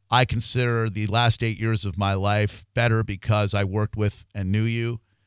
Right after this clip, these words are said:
and I was very invested in your life for the past eight years, and I'm invested in your life for, for the, for the remainder of it. I ju-, I hope,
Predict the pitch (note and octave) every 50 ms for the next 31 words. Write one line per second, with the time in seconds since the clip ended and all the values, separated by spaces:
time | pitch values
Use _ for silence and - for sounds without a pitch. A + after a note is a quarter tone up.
0 | _ _ _ _ G2 G#2 G#2 G#2 G#2 G2 G2 G#2 G2 F2+ F2 E2+ G#2 A#2 A2+ A#2
1 | A#2 A2+ A2+ A2+ A2+ G#2+ - _ - A2 G2 E2+ A2 A2 A2+ G#2 - - A2 G#2+
2 | G2+ G2+ G2+ G2 F#2 G2+ G#2+ G#2 G#2 G#2 G#2 - - - _ _ _ _ _ _
3 | A#2 A2 G2+ - G#2 A2+ A2+ A2+ A2 - A#2+ A#2 A2 - A2+ A2+ A2+ A2+ A2+ A2+
4 | A2 - - - _ _ _ _ _ _ _ G2+ G#2 G#2 G2 G2+ G#2 G2+ F#2 G#2
5 | G#2 G#2 - - G2+ G2+ F#2 F#2+ F#2 F2+ F#2 F#2+ F#2+ G2 F#2 - - - - -
6 | - _ _ _ _ _ _ _ _ _ _ - - - A#2+ A2+ G#2+ - - -
7 | - - A2+ G#2 F2 F2 F2 - - - A2+ G#2 G2+ F#2 G2+ F#2 G2 A#2 B2+ A2+
8 | F2 F2 F2 F2 F2+ F#2 F#2 F2+ F#2+ F#2 F2+ F#2+ G2+ F#2 F2+ F#2+ A2 G#2+ G2+ -